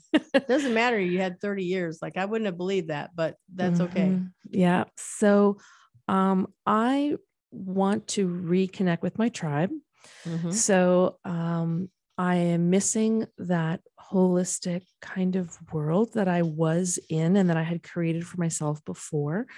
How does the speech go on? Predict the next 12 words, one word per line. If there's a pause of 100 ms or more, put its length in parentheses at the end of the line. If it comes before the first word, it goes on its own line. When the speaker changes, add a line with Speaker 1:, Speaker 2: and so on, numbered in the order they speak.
(580)
Speaker 2:
So
what
I'd
like
to
do
is (320)
prepare
myself,
my
portfolio,
and